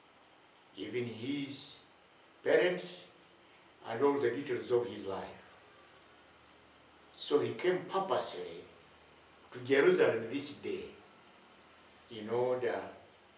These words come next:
to cure him from all of his sufferings. "Wake up, get your mat and walk." This command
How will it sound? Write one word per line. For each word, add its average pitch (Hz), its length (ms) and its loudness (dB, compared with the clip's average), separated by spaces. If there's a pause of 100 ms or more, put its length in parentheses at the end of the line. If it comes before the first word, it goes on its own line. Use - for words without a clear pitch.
(180)
to - 80 -12 (100)
cure 143 360 2
him 117 280 -4
from 110 340 -4
all 117 220 4
of 110 140 0
his 104 180 -10
sufferings. - 720 -14 (2250)
"Wake 214 240 10
up, - 480 6 (1400)
get 190 400 4
your 156 320 8
mat 143 320 2 (960)
and 117 240 -4
walk." 127 340 6 (2000)
This 139 240 -4
command 131 500 0